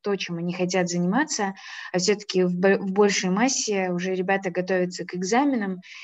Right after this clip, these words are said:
и меньше времени уделяют исследовательской такой работе. Подскажите, как, а, дела обстоят в вашей школе? А, кто в большей части занимается такой работой краеведческой?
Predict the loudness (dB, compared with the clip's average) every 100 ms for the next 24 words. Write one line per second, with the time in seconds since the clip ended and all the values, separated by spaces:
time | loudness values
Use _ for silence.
0 | -10 0 2 4 4 4 2 0 2 2
1 | 2 0 0 2 0 -2 -4 -6 -4 -4
2 | -2 0 0 -4 -6 -10 -10 -4 0 0
3 | -2 -8 -10 _ -18 -14 -16 -2 -2 4
4 | 4 6 4 4 2 2 0 2 4 4
5 | 4 4 2 0 -4 -2 0 0 -4 -8
6 | -6 -2 -2 0 -2 -2 -2 -2 0 -2
7 | -6 -16 -20 -12 -4 -2 -2 0 0 2
8 | 2 2 2 0 0 0 -2 0 2 2
9 | 0 -2 -4 -4 -2 -4 -6 -4 0 2
10 | 2 2 2 4 2 2 0 0 2 0
11 | -2 -6 -6 -10 -12